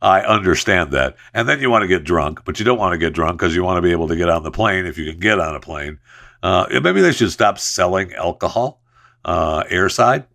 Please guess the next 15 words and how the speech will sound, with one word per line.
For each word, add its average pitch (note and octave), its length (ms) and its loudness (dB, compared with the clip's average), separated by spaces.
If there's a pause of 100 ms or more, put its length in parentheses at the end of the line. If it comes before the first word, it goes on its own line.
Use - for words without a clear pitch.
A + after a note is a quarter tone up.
(360)
but G#2 200 -2
that's F#2+ 280 -2
another D2 300 -6
story. D2+ 380 -2 (380)
And G2+ 240 0
I G2+ 140 2
know C#3 160 2
you A#2 140 0
don't G#2 200 2
wanna, F2+ 320 0
you F#2+ 100 -4
know, E2+ 100 -2
I F2+ 100 2
know F#2+ 160 0
Southwest G2 840 0